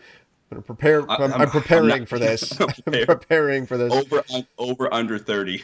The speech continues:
Speaker 1: But here's my, here's my thing, and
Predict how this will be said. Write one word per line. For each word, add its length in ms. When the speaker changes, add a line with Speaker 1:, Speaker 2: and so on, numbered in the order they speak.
Speaker 1:
But 220
here's 460
my, 240
here's 240
my 120
thing, 220
and 480